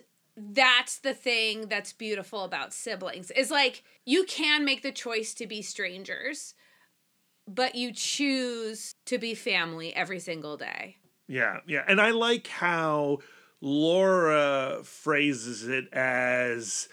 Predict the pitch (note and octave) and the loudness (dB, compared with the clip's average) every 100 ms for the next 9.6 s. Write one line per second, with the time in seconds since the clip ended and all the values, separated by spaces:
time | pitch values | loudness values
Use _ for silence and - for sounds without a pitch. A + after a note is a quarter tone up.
0 | - - - C#3 C3+ D#3+ D3+ D#3 C#3+ C#3 | -16 -20 -6 -4 -2 0 0 0 -2 0
1 | C#3 B2 A#2 D#3 E3 D3+ C#3 B2+ C3+ C#3 | 0 0 -2 0 0 0 0 0 2 2
2 | C#3 C3 A2+ - - _ B2 F3 F3 - | 2 0 -2 -12 -20 _ 0 2 2 2
3 | G3 G#3+ G3+ D3 - - - - - E3 | 2 4 2 0 -4 -6 -4 -4 0 2
4 | F3 - - F3+ D3+ C#3+ A#2+ C#3+ D3+ C#3+ | 2 0 -4 -4 -2 -2 0 0 0 -2
5 | C#3+ D#3+ C#3 C#3 D#3+ E3+ E3+ D#3+ C#3+ - | -4 0 2 2 2 2 2 0 0 -2
6 | E3+ F3+ F3 E3 - D#3 D#3 D3+ C3 D3 | 0 0 0 0 0 0 0 -2 -6 -4
7 | C#3 - _ _ - - F3 F#3 G#3 G#3 | -4 -6 _ _ -10 -2 2 4 4 2
8 | - - G#3 G3 C3+ B2 C#3+ D3 F3 G3+ | 0 2 2 2 -4 -2 0 2 4 2
9 | G#3 - G#3+ G#3 F#3+ | 2 0 2 2 0